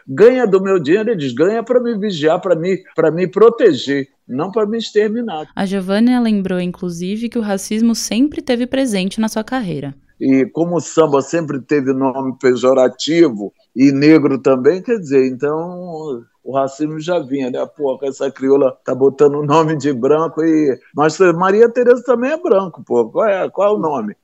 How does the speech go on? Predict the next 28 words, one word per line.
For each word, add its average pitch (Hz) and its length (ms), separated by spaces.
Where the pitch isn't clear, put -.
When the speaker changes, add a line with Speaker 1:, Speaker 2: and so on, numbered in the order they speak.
Speaker 1:
Tá 123 100
entendendo? 139 440
Já 180 220
disseram 214 460
até, 196 220
e 170 100
outras 202 460
conversas 175 680
também 143 300
já 180 140
me 180 120
chamaram, 165 400
que 147 60
é, 165 340
"Poxa, 165 340
você 160 280
é - 20
uma 202 160
pessoa 175 420
muito 165 240
boa, 143 500
tem 151 160
alma 143 460
branca." 139 540
Eu 170 140
nunca 214 360
vi 143 180
uma 135 280